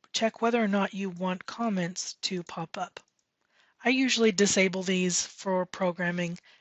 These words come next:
and re-enable them when the file is ready to use. Click OK. Then I can go to Edit Project Macros. I can program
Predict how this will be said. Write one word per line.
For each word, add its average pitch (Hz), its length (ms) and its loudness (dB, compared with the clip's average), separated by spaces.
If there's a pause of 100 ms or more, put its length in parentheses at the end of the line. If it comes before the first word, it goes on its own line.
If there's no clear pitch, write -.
(120)
and 175 200 -6 (200)
re-enable 190 520 2
them 175 360 -4 (540)
when 185 300 -2
the 175 80 -6
file 175 340 0
is - 140 -4
ready 165 200 -4
to 165 100 -12
use. 165 460 -14 (3250)
Click - 200 -20
OK. 214 460 -4 (3000)
Then 208 140 -2
I 214 80 4
can 208 160 -2
go 202 140 0
to 202 140 0
Edit 185 260 -2
Project 190 420 -6
Macros. 254 800 -2 (640)
I 190 60 -4
can 175 220 -4
program 185 800 -2